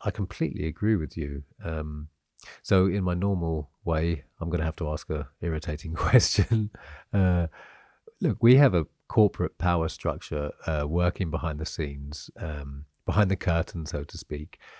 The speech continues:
that's very happy with the idea of pushing for individual choices because thinking in terms of structural change,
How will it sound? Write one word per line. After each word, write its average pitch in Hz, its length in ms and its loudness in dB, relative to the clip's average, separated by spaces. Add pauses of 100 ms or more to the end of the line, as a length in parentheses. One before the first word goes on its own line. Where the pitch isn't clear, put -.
(240)
that's - 420 -4
very 92 560 4
happy 76 360 -4
with 73 160 -8
the 71 100 -8
idea 71 380 -6
of 69 180 -10
pushing 82 480 0
for 71 480 -4
individual 104 580 0
choices 120 840 -2
because 87 760 -2 (460)
thinking 104 520 0
in 90 160 0
terms 87 320 0
of 82 80 -4
structural 101 680 -2
change, 82 800 -6